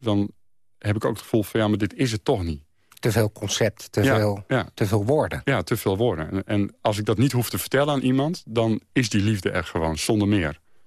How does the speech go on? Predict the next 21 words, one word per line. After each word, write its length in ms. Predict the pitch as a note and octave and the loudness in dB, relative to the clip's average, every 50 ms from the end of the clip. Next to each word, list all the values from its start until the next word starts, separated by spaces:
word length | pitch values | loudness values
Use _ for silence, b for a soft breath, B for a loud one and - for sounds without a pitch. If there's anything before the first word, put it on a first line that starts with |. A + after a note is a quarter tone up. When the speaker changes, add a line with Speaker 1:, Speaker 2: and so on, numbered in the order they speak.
| - - | -12 -8
Speaker 2:
Ja. 180 | C3 A2 - - - _ _ B B B B B B B B B B B B B | -8 -8 -8 -10 -16 _ _ B B B B B B B B B B B B B
Eh, 100 | - C#3 | 2 2
drie 220 | C3+ A#2+ A#2+ E3 G3+ | 2 2 2 4 4
jaar 160 | G3 D#3+ C#3+ | 4 2 0
geleden 420 | - D3+ E3 E3 C#3 B2+ D#3 - - | 0 0 2 2 2 0 -2 -6 -8
verdween 460 | - - - - B2+ A#2 D3 D3+ D3+ | -10 -10 -8 -6 -4 -2 0 0 0
je 120 | C#3 C#3 C3+ _ - | 0 0 -2 _ -6
plotsklaps 560 | - C#3+ C3 - - - C3 - - - - | -6 -6 -4 -4 -4 -2 -2 -2 -2 -4 -4
van 120 | - A#2+ | -2 0
de 80 | A2 G2 | 0 0
radar. 420 | E2 D2+ C#2+ C#2+ C#2+ C#2+ C#2 - - - - - _ _ | 0 -2 -4 -4 -6 -10 -10 -10 -12 -18 -20 -20 _ _
Speaker 1:
Ja. 180 | - G#2 E2 D#2 - _ _ _ _ _ _ _ _ _ _ _ | -2 -2 -2 -2 -6 _ _ _ _ _ _ _ _ _ _ _
Speaker 2:
Toen, 360 | - A2+ A2 A2 A2+ G#2+ - _ | -4 -2 0 0 -2 -4 -6 _
hè, 240 | - - - D3+ D#3+ | -10 -8 -6 -4 -4
nadat 320 | C3 G2 F#2+ F2+ - - | -2 -4 -4 -4 -4 -4
je 60 | - | -2
heel 600 | - E2+ G2 G3 A3+ F#3 D#3 C#3+ B2 A2 G2+ - - | 0 2 2 2 2 2 2 0 0 -2 -4 -8 -10
nadrukkelijk 540 | - - A#2 G#2+ - A#2+ C#3+ C#3+ - G#2+ G2 - | -6 -2 -2 0 0 0 -2 -2 -2 -4 -4 -4
aanwezig 420 | G2 G2+ A2+ C3 D3 C#3+ D#3 - - | -2 0 0 0 0 -2 -4 -6 -10
was 220 | F#3 A3+ - - - | -14 -16 -16 -16 -16
en 180 | - G2+ F#2+ | -16 -16 -16